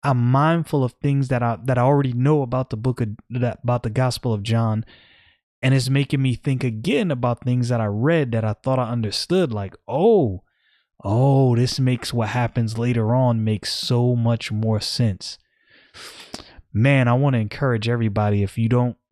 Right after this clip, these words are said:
make it a practice of reading your Bible, do it. There is definitely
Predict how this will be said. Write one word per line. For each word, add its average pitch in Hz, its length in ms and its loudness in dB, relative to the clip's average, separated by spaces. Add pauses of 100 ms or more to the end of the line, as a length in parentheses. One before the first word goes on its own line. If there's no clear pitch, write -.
make 120 340 0
it 110 180 -2
a 107 80 -10
practice - 640 -4
of 107 160 -8
reading 120 240 0
your 113 120 0
Bible, 117 540 0 (1000)
do 120 240 4
it. 104 100 -2 (540)
There 104 260 -2
is 95 160 -4
definitely 117 880 -2